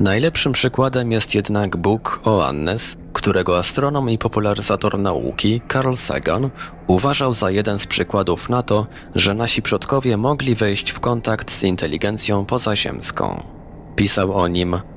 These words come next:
Podzielam przypuszczenie, że z pojawieniem się Oannesa zaszła wielka kulturowa zmiana.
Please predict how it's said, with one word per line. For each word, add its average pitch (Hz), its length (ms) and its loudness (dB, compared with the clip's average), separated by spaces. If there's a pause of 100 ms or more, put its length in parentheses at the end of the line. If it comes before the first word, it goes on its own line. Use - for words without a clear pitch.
Podzielam 147 420 2
przypuszczenie, 110 760 2
że 87 200 2
z - 100 -4
pojawieniem 101 540 0
się 95 260 2
Oannesa 101 800 0
zaszła 90 500 0
wielka 135 420 0
kulturowa 104 640 0
zmiana. 53 600 -4